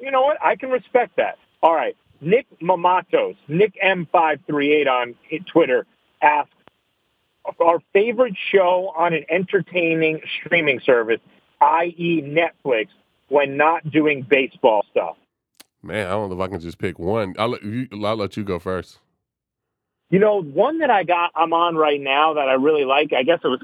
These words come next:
Speaker 1: canceled after the second season, but I think it's hilarious, is Friends from College.
Speaker 2: Bro, I t-, did I, did I, was I, did I tell you about this show?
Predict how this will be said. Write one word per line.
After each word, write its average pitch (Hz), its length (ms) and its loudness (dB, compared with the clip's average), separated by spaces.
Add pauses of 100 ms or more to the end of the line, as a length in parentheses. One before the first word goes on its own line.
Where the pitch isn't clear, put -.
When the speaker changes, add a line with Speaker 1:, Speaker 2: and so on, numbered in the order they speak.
(120)
Speaker 1:
canceled 147 360 2
after 139 240 -2
the 120 180 0
second 131 320 0
season, 143 360 2 (320)
but 143 100 4
I 139 80 0
think 156 180 0
it's - 100 -2
hilarious, 147 640 2
is 123 160 -2 (380)
Friends 170 300 0
from 143 180 -2
College. 120 540 -4
Speaker 2:
Bro, 135 680 0
I 127 120 -2
t-, 151 200 -4
did 143 180 -4
I, 156 140 0
did 139 160 -4
I, 160 140 0
was 139 260 -4
I, 160 120 -2
did 151 140 -4
I 160 80 -2
tell 185 180 -4
you 190 100 -2
about 185 220 -4
this 190 160 -6
show? 208 260 -6